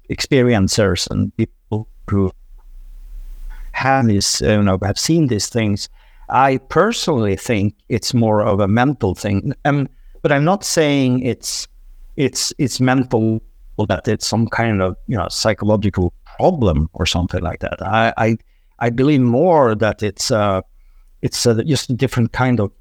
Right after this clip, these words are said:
uh, reality, uh, kind of merging with, with ours. I, I personally do not think there is, in most cases, any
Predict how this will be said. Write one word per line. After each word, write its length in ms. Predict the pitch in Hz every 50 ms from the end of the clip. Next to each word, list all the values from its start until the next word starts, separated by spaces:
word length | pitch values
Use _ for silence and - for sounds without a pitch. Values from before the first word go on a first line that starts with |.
| - - -
uh, 140 | 117 101 92
reality, 840 | 90 110 107 101 104 123 156 160 - - - 110 98 90 95 - - - -
uh, 280 | - 104 101 98 95 - - - 117 107 - - -
kind 200 | - 123 110 104
of 100 | 101 104 - - -
merging 600 | 143 127 117 120 143 139 131 120 98 92 90 - - - -
with, 240 | - 104 101 98 -
with 200 | - 104 101 92
ours. 560 | 107 117 143 160 123 82 - - - - - - - - - - - - _
I, 320 | 120 123 131 131 127 120 - - - - - - -
I 160 | 120 127 135
personally 540 | 113 - - - 165 220 214 - - 135 120
do 120 | 110 113
not 140 | 107 104 95
think 320 | - - 123 120 104 95
there 280 | - 107 101 98 98 - - _ - - - - - -
is, 460 | - 165 165 - - - - - - - - - -
in 140 | 156 123 123
most 340 | 123 127 156 - - -
cases, 500 | - - 104 104 98 - - - - - -
any 340 | - 131 117 120 113 98 -